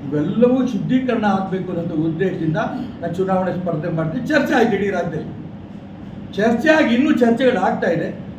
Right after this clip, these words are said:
ಇವತ್ತಿಲ್ಲ ನಾಳೆ, ಯಾಕಂದ್ರೆ ಇವತ್ತಿನಿಂದ ಪಕ್ಷ ಅಲ್ಲ ಇದು. ಅಟಲ್ ಬಿಹಾರಿ ವಾಜಪೇಯಿ, ಲಾಲ್ ಕೃಷ್ಣ ಅದ್ವಾನಿ, ಜಗನ್ನಾಥರಾವ್ ಜೋಶಿ,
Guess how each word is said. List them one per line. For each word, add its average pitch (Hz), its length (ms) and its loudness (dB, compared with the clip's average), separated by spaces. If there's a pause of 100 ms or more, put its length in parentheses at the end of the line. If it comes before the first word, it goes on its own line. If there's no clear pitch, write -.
(180)
ಇವತ್ತಿಲ್ಲ 269 520 6
ನಾಳೆ, 220 200 6
ಯಾಕಂದ್ರೆ 233 340 2
ಇವತ್ತಿನಿಂದ 247 600 2
ಪಕ್ಷ 233 320 -2
ಅಲ್ಲ 220 200 2
ಇದು. - 200 -4 (1080)
ಅಟಲ್ 214 180 2
ಬಿಹಾರಿ 208 340 4
ವಾಜಪೇಯಿ, 185 440 0
ಲಾಲ್ 202 340 0
ಕೃಷ್ಣ 196 220 -8
ಅದ್ವಾನಿ, 180 440 -4
ಜಗನ್ನಾಥರಾವ್ 196 760 -2
ಜೋಶಿ, 196 420 -4